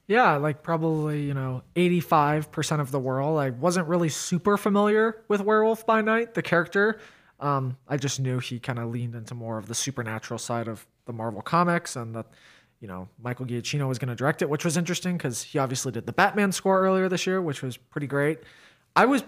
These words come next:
very, very surprised by this special because I think, like, most everyone, I've been feeling a lot of burnout with a lot of the Marvel movies and T V shows as of late.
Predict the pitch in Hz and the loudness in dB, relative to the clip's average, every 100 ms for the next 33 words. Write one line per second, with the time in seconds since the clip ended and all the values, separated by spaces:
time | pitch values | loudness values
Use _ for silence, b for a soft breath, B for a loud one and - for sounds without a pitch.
0 | 143 143 135 240 220 165 175 156 127 - | -10 -6 2 2 4 4 4 2 -2 0
1 | 160 170 120 107 - _ - 151 139 127 | 2 4 2 -4 -12 _ 0 2 2 -2
2 | - 143 160 127 107 127 127 127 156 143 | 0 0 2 0 -4 -4 -2 -2 -2 -4
3 | 131 113 - b b b 127 139 139 - | -4 -6 -12 b b b -4 -2 -2 -4
4 | 131 131 139 113 107 104 104 _ 120 113 | -6 -4 -4 -4 -6 -10 -16 _ -14 -10
5 | 117 - 127 127 117 113 - 117 117 104 | -10 -8 -6 -6 -6 -8 -8 -8 -6 -8
6 | 92 - 113 107 110 110 104 104 101 101 | -10 -14 -8 -4 -4 -4 -8 -10 -10 -10
7 | 98 90 90 90 95 _ - 104 107 - | -12 -12 -14 -16 -20 _ -10 -8 -6 -6
8 | 98 104 98 95 90 82 | -6 -8 -8 -10 -10 -12